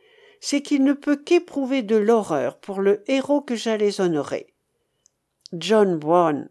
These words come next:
chère mère, John Brown, qui leva le premier le drapeau de l'anti-esclavagisme au début de la guerre de sécession. Les planteurs virginiens le traquèrent comme une bête fauve.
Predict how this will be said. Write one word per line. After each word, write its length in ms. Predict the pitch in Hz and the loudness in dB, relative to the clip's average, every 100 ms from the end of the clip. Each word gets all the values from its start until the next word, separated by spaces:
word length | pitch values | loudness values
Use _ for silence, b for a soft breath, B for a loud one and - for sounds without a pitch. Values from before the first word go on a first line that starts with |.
| - | -14
chère 320 | - 143 - | -10 -10 -10
mère, 360 | 123 95 - - _ b b b b | -10 -10 -14 -20 _ b b b b
John 400 | 175 294 285 233 | -2 2 2 0
Brown, 560 | 175 175 202 151 147 156 b b | -2 0 2 2 -2 -8 b b
qui 140 | - | -4
leva 320 | 254 262 254 247 | 0 2 2 0
le 140 | 226 | -2
premier 580 | - - 294 277 277 302 | -6 0 2 4 4 2
le 140 | 247 | 0
drapeau 480 | 208 208 247 254 254 | -2 -2 -4 -2 -2
de 100 | 202 | 2
l'anti-esclavagisme 1500 | 196 214 240 - 254 196 - 208 196 170 165 190 247 - 196 160 B B - | 4 4 2 -2 -2 -2 -4 -2 0 0 -2 -4 -4 -4 -6 -6 B B 2
au 100 | 202 | 2
début 360 | 180 208 202 | 4 0 0
de 100 | 202 | 4
la 180 | 190 180 | 6 6
guerre 220 | 175 175 | 6 2
de 80 | 165 | 0
sécession. 680 | 160 165 151 156 - - 92 _ _ _ _ _ _ _ _ _ - | -6 -8 -6 -6 -6 -8 -12 _ _ _ _ _ _ _ _ _ 2
Les 140 | 214 | 2
planteurs 600 | 214 233 240 226 254 240 | 2 0 0 2 2 2
virginiens 720 | 214 240 220 220 226 254 285 | 0 -4 -4 -2 0 0 0
le 120 | 208 208 | 0 -2
traquèrent 600 | - 233 233 262 247 - | -2 -4 0 0 0 0
comme 240 | 269 294 | 2 4
une 200 | 285 269 | 4 2
bête 220 | 254 277 | 0 -2
fauve. 460 | - 170 143 151 | -6 -2 -2 -2